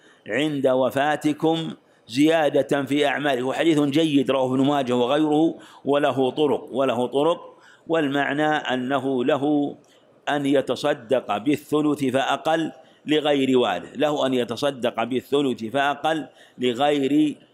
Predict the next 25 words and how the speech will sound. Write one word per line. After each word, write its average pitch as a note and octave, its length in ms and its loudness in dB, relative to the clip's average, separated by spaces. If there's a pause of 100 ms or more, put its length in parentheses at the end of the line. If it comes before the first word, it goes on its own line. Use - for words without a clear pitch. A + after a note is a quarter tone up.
(220)
وارث. B2+ 540 0 (460)
وذهب C3 1800 -2
كثير D3+ 480 2
من C#3 200 -4
أهل B2 200 0
العلم C#3 280 2
إلى C3+ 160 2
أن C3 360 -4
السنة C#3 500 -4
أن C#3 100 -4
تكون B2+ 580 -2 (420)
الوصية D3 720 0 (640)
أقل D3+ 400 -2
من B2+ 180 0
الثلث. A2+ 400 -2
قال D#3 280 0
عليه C3 420 0
الصلاة B2+ 420 0
والسلام A#2+ 400 -4
في A#2 100 -8
حديث B2+ 220 -8
سعد C3 320 -6
بن B2 100 -14
أبي A#2+ 200 -8
وقاص: C#3+ 420 -2